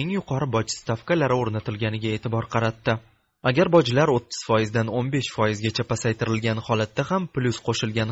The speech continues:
har bir kub santimetr uchun maxsus stavkalar o'zgarmasa, amalda UzAuto Motors monopoliyasiga zarracha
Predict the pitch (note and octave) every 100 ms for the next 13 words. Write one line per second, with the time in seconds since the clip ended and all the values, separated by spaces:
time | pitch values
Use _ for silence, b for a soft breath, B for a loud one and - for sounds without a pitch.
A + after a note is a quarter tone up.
0 | - A2+ A2 A#2 - A#2 - A#2 A2 A2+
1 | A2+ A2 A2+ - A2 A2 - A#2 - -
2 | A2+ - A#2 A2 A2+ A2+ A2 C3+ E3 E3
3 | G3+ b b B2+ C3+ E3 G#3+ B2 B2 -
4 | B2 B2 C3 - A#2+ A2+ - B2 D3+ D3+
5 | F#3 D3 A#2 A2 G#2+